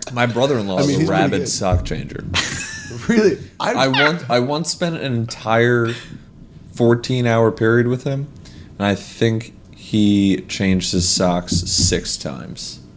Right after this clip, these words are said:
Speaker 1: How often does he do
Speaker 2: But we played
Speaker 1: laundry?
Speaker 2: basketball, so three of the pairs came during that.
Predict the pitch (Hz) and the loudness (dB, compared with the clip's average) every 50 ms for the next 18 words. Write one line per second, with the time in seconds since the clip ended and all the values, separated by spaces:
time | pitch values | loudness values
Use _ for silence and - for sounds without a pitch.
0 | - - - 214 233 208 220 214 214 185 170 143 175 175 139 139 127 107 127 139 | -16 -6 -2 0 0 2 2 2 2 2 2 2 0 0 0 -2 0 2 4 4
1 | - 139 143 262 302 247 185 160 123 127 120 107 110 - - - 92 92 92 - | 4 4 4 4 4 4 4 4 4 4 4 2 2 0 -4 -6 -6 -6 -6 -6
2 | - 98 92 - - - - - - - - 127 135 131 123 110 101 98 - - | -4 -4 -4 -4 -6 -10 -16 -20 -12 -6 -2 2 4 6 6 6 4 2 -2 0
3 | 101 90 90 90 - - 95 87 87 87 - - - - - - | -2 -2 -2 -2 -6 -6 -8 -6 -6 -8 -10 -10 -12 -12 -12 -14